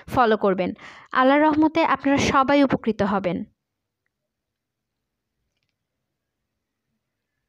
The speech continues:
সবশেষে এটাই বলতে চাই, ধৈর্য সহকারে যে কোনো জিনিস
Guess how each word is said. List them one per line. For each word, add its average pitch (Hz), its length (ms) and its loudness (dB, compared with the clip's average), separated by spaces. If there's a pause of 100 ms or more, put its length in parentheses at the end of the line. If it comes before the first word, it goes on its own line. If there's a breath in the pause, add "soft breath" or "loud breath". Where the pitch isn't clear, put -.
(140)
সবশেষে 285 720 0 (600)
এটাই 285 280 0
বলতে 254 340 0
চাই, 214 300 -2 (580)
ধৈর্য 240 440 2 (100)
সহকারে 262 600 0 (180)
যে 262 100 2
কোনো 269 280 2
জিনিস 247 420 2